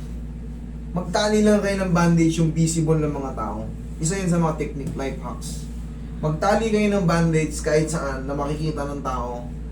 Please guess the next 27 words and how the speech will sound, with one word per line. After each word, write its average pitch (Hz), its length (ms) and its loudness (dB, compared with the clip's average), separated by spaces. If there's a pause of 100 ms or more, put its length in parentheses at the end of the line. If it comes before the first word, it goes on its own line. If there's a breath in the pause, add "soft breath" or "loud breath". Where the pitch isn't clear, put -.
(240)
para 175 240 4
yung 180 160 4
makakapansin 160 580 4
sa 151 140 0
inyo, 147 140 0
lalo 143 240 0
pag 143 180 -4
nagko-commute. 135 640 -2 (1040)
Hindi 170 240 0
nila 185 220 0
kayo 175 160 0
hahayaan 160 400 0
tumayo. 135 340 -6 (840)
"Sir, 147 340 -4
mukhang 123 340 -8
masakit - 340 -6
yung 120 140 -8
pakaramdam 117 420 -6
mo." 120 120 -8 (640)
"Sige, 123 440 -6 (560)
upo 117 240 -8
ka 110 140 -4
na 110 100 -4
lang 107 160 -6
dito." - 240 -8 (380)
Ako, - 180 -6 (220)
ako, 226 120 6